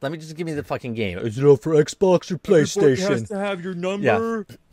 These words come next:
Speaker 2: otherwise you can't get it. You
Speaker 1: Right.
Speaker 2: have to have your number.
Speaker 1: So then you get your, you get your thing.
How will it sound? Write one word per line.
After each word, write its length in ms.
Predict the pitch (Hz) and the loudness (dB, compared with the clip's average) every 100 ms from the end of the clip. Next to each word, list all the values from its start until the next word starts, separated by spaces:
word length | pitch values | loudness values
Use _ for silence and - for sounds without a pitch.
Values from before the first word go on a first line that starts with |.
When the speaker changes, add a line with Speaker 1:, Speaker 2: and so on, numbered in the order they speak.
| 170 | -6
Speaker 2:
otherwise 640 | 175 208 202 208 208 156 | -4 -4 -4 -4 -4 -8
you 80 | 185 | -12
can't 360 | - 208 202 | -8 -8 -8
get 280 | - 202 190 | -4 -2 0
it. 240 | 185 170 - | -2 -4 -8
You 100 | 151 | 0
Speaker 1:
Right. 100 | 139 | 0
Speaker 2:
have 140 | 220 - | 0 -2
to 160 | 196 | -8
have 220 | 190 196 | -8 -12
your 100 | 170 | -12
number. 600 | 180 185 190 180 180 156 | -8 -6 -6 -2 -2 -2
Speaker 1:
So 340 | 135 147 139 135 _ _ | -2 2 4 2 _ _
then 140 | 135 202 | -2 0
you 80 | |
get 160 | 180 185 | -2 -2
your, 180 | 185 185 | -2 -6
you 140 | 156 | -4
get 140 | 143 170 | -4 -4
your 100 | 185 | -4
thing. 380 | 156 123 123 | -4 -4 -6